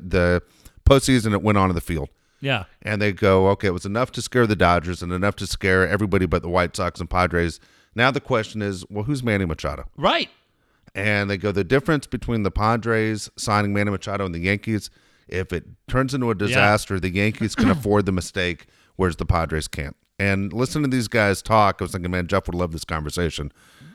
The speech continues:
Speaker 1: I know your kids would have been bored out of their mind, but
Speaker 2: Yeah.
Speaker 1: if it was just you and me sitting there with these scouts, you would have had a million questions for them to go, "Well, what do you know?" Because they all shared Machado stories.
Speaker 2: Yeah.
Speaker 1: And I was like, "Fuck, dude, this is kinda scary."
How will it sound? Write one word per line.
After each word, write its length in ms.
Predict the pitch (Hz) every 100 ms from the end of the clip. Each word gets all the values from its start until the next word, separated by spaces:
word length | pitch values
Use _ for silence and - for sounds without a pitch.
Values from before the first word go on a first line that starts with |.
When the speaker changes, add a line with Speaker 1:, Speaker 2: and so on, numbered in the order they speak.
| -
Speaker 1:
I 80 | 113
know 80 | 117
your 100 | 90
kids 220 | - 87
would 60 | 92
have 60 | 82
been 80 | 78
bored 220 | 85 85
out 100 | 78
of 80 | 76
their 80 |
mind, 380 | 78 85 80 76
but 100 | 95
Speaker 2:
Yeah. 220 | 175 139 92 - -
Speaker 1:
if 120 | 110
it 40 |
was 100 | 123 107
just 240 | 139 120
you 200 | 139 139
and 80 | 123
me 140 | 123
sitting 260 | 110 139 120
there 100 | 113
with 140 | 107
these 240 | 104 101 -
scouts, 440 | - 143 127 -
you 120 | 110
would 100 | 117
have 80 | 110
had 140 | 107 104
a 20 |
million 300 | 101 107 104
questions 460 | - 147 - 98 -
for 180 | 95 87
them 180 | 95
to 60 | 92
go, 160 | 92 98
"Well, 180 | 107
what 140 | 110 120
do 60 |
you 100 | 123
know?" 280 | 127 185 92 -
Because 360 | 117 104 135 123
they 80 | 123
all 160 | 113 147
shared 340 | - 127 127
Machado 400 | 120 - 135 147
stories. 560 | 107 - 87 85 92 - _
Speaker 2:
Yeah. 300 | - 156 110 85 -
Speaker 1:
And 120 | 104
I 40 |
was 100 | 101
like, 160 | 98 -
"Fuck, 260 | 110 98 -
dude, 300 | 95 92 78
this 200 | 113 113
is 80 | 92
kinda 220 | - 92
scary." 480 | 87 - 143 107 95